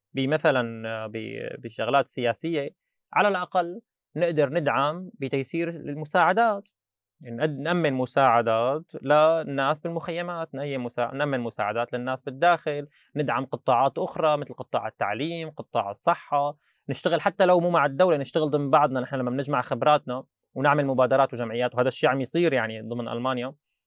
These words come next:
نحن بنقدر ندعم الداخل. يعني في، في، آه، موجود الحاجة وموجود ال-، ال-، المنصات وموجود ال-، ال-، الجمعيات اللي عم تشتغل هذا الشيء، ولازم نحن أكتر، وفي حاجة أكبر لسه يعني نشتغل.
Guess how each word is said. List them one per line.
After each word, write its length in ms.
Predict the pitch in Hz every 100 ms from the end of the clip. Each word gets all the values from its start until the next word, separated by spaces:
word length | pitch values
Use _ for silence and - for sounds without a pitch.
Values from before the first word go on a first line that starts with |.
| _ 139
نحن 180 | 151
بنقدر 260 | 151 175 170
ندعم 220 | 170 160
الداخل. 460 | 151 156 190 175 143 _ _ _ _ _ _ _ _ _ _
يعني 200 | 120 113
في، 420 | 107 196 214 165
في، 180 | 147 185
آه، 640 | 165 - 139 - 156 - 147 -
موجود 420 | 135 135 147 196
الحاجة 640 | 160 - 143 143 156 185 240 _ _ -
وموجود 520 | 135 135 147 196 160
ال-، 200 | 143 127
ال-، 280 | 120 123 120
المنصات 640 | 123 123 127 - 151 143
وموجود 440 | 131 123 123 160
ال-، 160 | 135 117
ال-، 420 | 117 113 120 117
الجمعيات 720 | 123 107 101 120 127 135 151
اللي 100 | 135
عم 80 | 117
تشتغل 220 | - 127
هذا 100 | 127
الشيء، 320 | 123 - 151 - _ -
ولازم 460 | 127 156 190 175
نحن 200 | 156 147
أكتر، 340 | 143 143 - 147
وفي 200 | 131 185
حاجة 320 | 175 160 143
أكبر 280 | 160 127 113
لسه 240 | 113 -
يعني 220 | 107 104 - _ _
نشتغل. 320 | 120 - 104